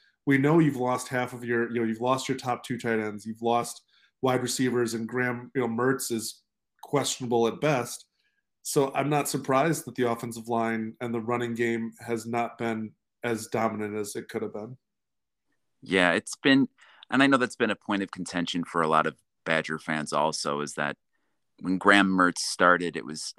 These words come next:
Speaker 2: I wouldn't call him a savior or anything, but I think everybody kind of felt like, "Okay, this is definitely gonna be a step up from what we've experienced in the past." And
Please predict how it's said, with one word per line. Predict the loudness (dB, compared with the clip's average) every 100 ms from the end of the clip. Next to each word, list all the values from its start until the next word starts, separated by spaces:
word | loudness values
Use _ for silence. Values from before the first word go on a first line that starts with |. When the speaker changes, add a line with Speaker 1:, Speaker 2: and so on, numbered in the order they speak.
| _ -2
Speaker 2:
I | 4
wouldn't | 4 4
call | 2 4 4
him | 0
a |
savior | -6 -4 -2 -2 -2 -2
or |
anything, | -2 -4 -6 -4
but | -4
I |
think | -4 -2 -2
everybody | -2 -2 -4
kind | -4 -4
of | -4 0
felt | 0
like, | 0 -4 -2
"Okay, | -4 -4 -8
this | -6 -6 -6
is | -2
definitely | 2 2 0 -4
gonna | -4 -6
be | -4 -4
a |
step | -4 -4 0 0 4
up | 2 2 -4 _ _ _ _ _
from | -2 0
what | 4 2 2
we've | -2
experienced | -4 -6 -2 0 2 0 -4
in | -4
the |
past." | -4 0 4 4 2 -4 -8 -12 _ _ _ -6
And | 0 2 2 0 -4